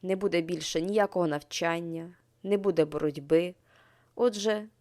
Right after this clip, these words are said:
не буде й поразок. І як хороше ні про що не думати, просто летіти в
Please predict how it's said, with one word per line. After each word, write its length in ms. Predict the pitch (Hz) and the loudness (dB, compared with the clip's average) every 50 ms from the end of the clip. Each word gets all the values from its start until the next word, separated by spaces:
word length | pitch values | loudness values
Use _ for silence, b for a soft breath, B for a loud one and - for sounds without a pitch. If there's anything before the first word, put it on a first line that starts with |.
| _ - | _ -10
не 140 | 220 208 208 | -6 -6 -4
буде 240 | 196 202 185 165 165 | -2 -2 0 0 0
й 40 | |
поразок. 640 | 160 - 196 202 185 156 151 147 - - _ _ - _ _ _ _ _ _ _ _ _ _ _ _ - | 0 2 2 2 4 2 2 0 -6 -12 _ _ -20 _ _ _ _ _ _ _ _ _ _ _ _ -8
І 100 | - 214 | -4 0
як 220 | 196 226 220 220 | 2 2 2 0
хороше 640 | - - - - 285 269 247 233 214 - - - 214 202 | -6 -12 -4 0 4 4 6 4 4 0 0 -4 -2 -2
ні 100 | 202 202 | -2 -4
про 160 | 202 - 214 | -2 -4 -4
що 280 | 214 - - - 269 | -2 -2 0 2 2
не 120 | 247 240 247 | 4 2 0
думати, 720 | 214 220 240 233 214 165 - - - - - - - 185 - | 0 0 -2 0 0 0 -2 -4 -6 -6 -6 -6 -6 -6 -6
просто 520 | - 220 190 208 208 202 - - - 160 175 | -6 -4 -2 -2 -4 -4 -8 -6 -2 -2 0
летіти 640 | 180 185 196 220 214 - - - 254 247 226 - 196 | 2 2 2 0 -2 -6 -8 -4 -4 -4 -2 -2 -4
в 180 | 196 - - | -4 -4 -10